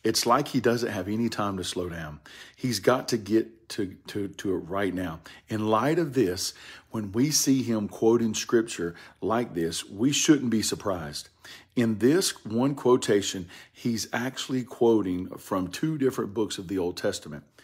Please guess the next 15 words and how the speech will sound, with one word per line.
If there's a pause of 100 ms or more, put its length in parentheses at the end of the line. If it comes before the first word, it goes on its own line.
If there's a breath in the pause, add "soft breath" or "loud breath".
(320 loud breath)
He
doesn't
have
time
to
stop
and
tell
you (260 loud breath)
how
they
were
connected,
but
thankfully